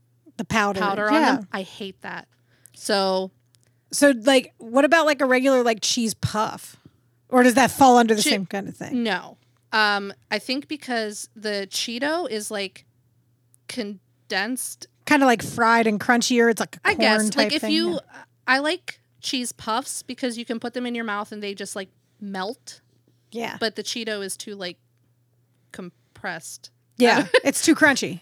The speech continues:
Speaker 2: Yeah. Yeah.
Speaker 1: Do you
Speaker 2: So
Speaker 1: not, do you not enjoy crunchy foods?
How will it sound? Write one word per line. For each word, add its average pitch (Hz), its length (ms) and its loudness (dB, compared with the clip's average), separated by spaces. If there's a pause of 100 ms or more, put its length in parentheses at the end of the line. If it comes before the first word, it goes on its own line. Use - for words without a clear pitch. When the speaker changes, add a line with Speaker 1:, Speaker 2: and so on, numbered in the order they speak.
Speaker 2:
Yeah. 202 240 -4 (600)
Yeah. 196 180 -4 (360)
Speaker 1:
Do 262 100 8
you 294 80 10
Speaker 2:
So 294 60 6
Speaker 1:
not, 269 280 4
do 233 100 -4
you 262 80 -2
not 240 240 2
enjoy 240 280 0
crunchy 220 400 -4
foods? 311 500 -4